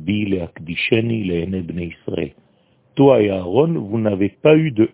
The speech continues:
émouna en moi pour me sanctifier aux yeux des enfants d'Israël. Nous voyons que le reproche que Moshe fait aux enfants d'Israël,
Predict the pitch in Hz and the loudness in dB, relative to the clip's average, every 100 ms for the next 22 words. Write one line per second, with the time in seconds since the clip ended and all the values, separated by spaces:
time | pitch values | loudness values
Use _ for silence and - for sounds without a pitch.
0 | - 135 131 127 120 123 151 190 123 90 | -2 0 0 0 -4 -2 0 0 0 -2
1 | 82 78 _ _ _ _ _ _ _ _ | -6 -6 _ _ _ _ _ _ _ _
2 | _ _ _ - 104 101 95 - - - | _ _ _ 0 2 2 2 2 0 -2
3 | 113 - 104 110 98 90 90 110 92 90 | -10 0 0 2 0 0 2 2 2 -4
4 | 85 95 85 80 - - - - _ _ | -4 -4 -4 -8 -8 -6 -6 -10 _ _
5 | _ _ _ _ _ _ _ _ 120 101 | _ _ _ _ _ _ _ _ 0 4
6 | 98 113 131 - 90 87 160 - - 101 | 6 6 2 -2 -2 2 0 0 0 0
7 | - - 92 98 110 - 127 90 76 - | -2 -10 -6 -2 -2 -2 0 0 -2 -4
8 | - 113 87 - 87 104 107 113 90 82 | 4 4 4 -4 -4 -4 -4 -4 -4 -10
9 | - 90 113 | -4 -2 -2